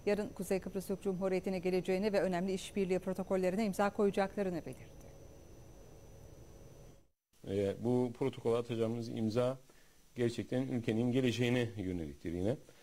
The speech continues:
Speaker 2: O da, e, sosyal yardım ve sosyal hizmet alanında işbirliği yapılmasına dair protokoldür. Bütünleşik sosyal hizmet,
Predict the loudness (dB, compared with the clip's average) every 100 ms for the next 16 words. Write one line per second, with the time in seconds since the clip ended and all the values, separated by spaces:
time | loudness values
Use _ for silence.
0 | -20 -18 -4 0 2 2 -2 -2 2 2
1 | 0 -2 -2 0 2 2 2 -2 -4 -6
2 | -2 0 0 0 0 0 0 0 0 0
3 | 0 0 2 0 -2 -4 -2 -2 2 2
4 | 2 -2 -2 -2 -2 -2 -10 -16 -20 -20
5 | -20 -20 -20 -6 -2 2 4 4 2 -2
6 | -4 -2 2 2 2 0 0